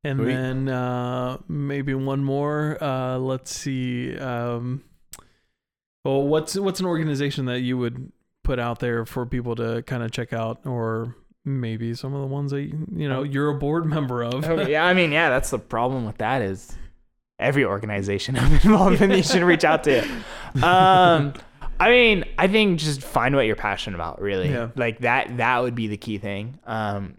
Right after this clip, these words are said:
Speaker 3: you know, if, if you're looking to get involved with an organization, you can go to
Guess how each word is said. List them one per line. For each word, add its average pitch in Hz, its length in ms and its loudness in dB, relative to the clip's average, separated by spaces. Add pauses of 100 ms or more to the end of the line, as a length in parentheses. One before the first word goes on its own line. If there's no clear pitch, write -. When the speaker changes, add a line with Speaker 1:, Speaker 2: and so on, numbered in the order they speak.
Speaker 3:
you 135 140 -6
know, 120 220 -2
if, - 160 -10 (360)
if - 180 -10
you're 143 380 2
looking 131 380 -2
to 127 80 -10
get 113 180 -2
involved 107 480 -4
with 110 160 -4
an 110 100 -6
organization, 104 760 -6
you 98 120 -8
can 98 220 -10
go 98 160 -6
to 98 300 -12